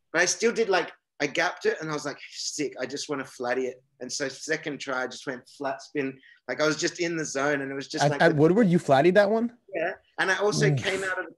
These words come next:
Speaker 1: top of the ramp, and Miguel was like, and so I ca-, I didn't realize how fast I was going, and then came out the quarter pipe just to land on the flat, but I didn't realize, and I went, like, ten feet out of the quarter pipe.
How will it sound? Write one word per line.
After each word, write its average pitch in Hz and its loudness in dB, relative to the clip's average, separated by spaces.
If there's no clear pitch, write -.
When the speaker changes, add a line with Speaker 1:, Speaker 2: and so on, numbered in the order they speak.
Speaker 1:
top 175 -12
of 175 -4
the 160 -2
ramp, 160 -2
and 147 -6
Miguel 151 0
was 156 -4
like, 135 -4
and 139 -6
so 175 -4
I 160 2
ca-, 160 -4
I 165 4
didn't 185 -2
realize 175 2
how 143 -6
fast 156 -6
I 156 -2
was 156 -4
going, 185 -6
and 143 -2
then 151 -2
came 160 -4
out 156 -2
the 139 -8
quarter 147 -2
pipe 123 -8
just 151 -6
to 143 -10
land 139 -4
on 135 -8
the 123 -14
flat, 139 -10
but 131 -12
I 139 -6
didn't 143 -8
realize, 147 -6
and 131 -10
I 131 -4
went, 139 -6
like, 131 -10
ten 165 -8
feet 151 -8
out 143 -2
of 147 0
the 139 -6
quarter 147 -6
pipe. 135 -8